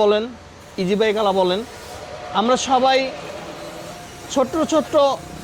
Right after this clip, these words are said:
স্বপ্নকে গছিয়ে নিয়ে একটা বড় স্বপ্নতে পরিণত করি।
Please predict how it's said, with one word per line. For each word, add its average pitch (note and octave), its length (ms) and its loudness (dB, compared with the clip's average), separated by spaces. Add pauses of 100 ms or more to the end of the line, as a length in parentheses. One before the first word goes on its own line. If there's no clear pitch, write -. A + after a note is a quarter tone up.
(240)
স্বপ্নকে B3 380 2 (120)
গছিয়ে C#4 380 4
নিয়ে D#4 160 4 (640)
একটা G3 120 2 (100)
বড় A#3 160 6
স্বপ্নতে B3 440 2
পরিণত B3+ 380 4
করি। C#3+ 160 0